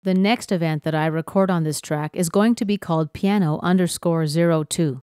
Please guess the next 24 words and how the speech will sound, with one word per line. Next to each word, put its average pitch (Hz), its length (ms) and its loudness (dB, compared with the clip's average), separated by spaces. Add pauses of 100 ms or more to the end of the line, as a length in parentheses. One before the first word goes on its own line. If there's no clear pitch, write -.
and 214 240 0
that's 226 260 -2
even 262 300 0
if 202 160 0
I 196 140 2
delete 190 480 0
this 165 280 -4
empty 185 400 0
event 165 320 -2
here, 139 200 -6
piano 165 360 -4
zero 156 260 -4
one. 131 240 -6 (500)
Let's 175 200 0
select 175 380 0
it 240 100 2
and 165 140 -2
press 165 240 0
delete 170 380 -4
to 175 100 -8
get 156 180 -2
rid 151 140 0
of 165 120 -2
it. 277 120 -2